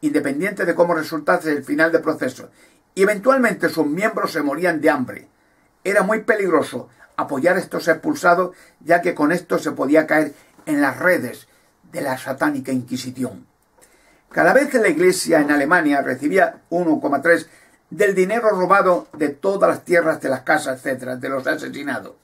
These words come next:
En otros casos, la mitad. Muchas veces las autoridades locales recibían un tercio, un tercio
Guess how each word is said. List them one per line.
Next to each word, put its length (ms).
En 140
otros 240
casos, 340
la 100
mitad. 380
Muchas 360
veces 260
las 160
autoridades 460
locales 400
recibían 440
un 140
tercio, 480
un 240
tercio 520